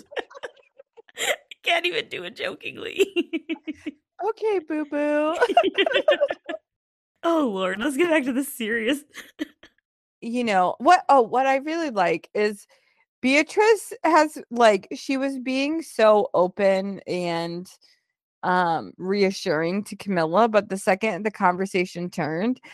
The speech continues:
Speaker 2: like, the walls, like, are
Speaker 1: Mm-hmm.
Speaker 2: up. You know, it's like, um,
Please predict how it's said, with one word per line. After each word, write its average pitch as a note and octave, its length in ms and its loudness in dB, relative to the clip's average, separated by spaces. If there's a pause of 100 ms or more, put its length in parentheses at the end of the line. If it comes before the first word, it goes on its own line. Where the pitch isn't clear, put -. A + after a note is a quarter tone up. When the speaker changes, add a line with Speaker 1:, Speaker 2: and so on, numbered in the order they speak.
(240)
Speaker 2:
like, F3+ 360 6 (220)
the A#3 100 8
walls, F3+ 600 8
like, F3+ 440 4 (140)
are F#3+ 160 4
Speaker 1:
Mm-hmm. E3 60 -2
Speaker 2:
up. F3+ 220 2 (140)
You A3+ 100 -6
know, A3+ 140 0
it's B3 160 -6
like, D4 320 -8 (120)
um, F3+ 540 2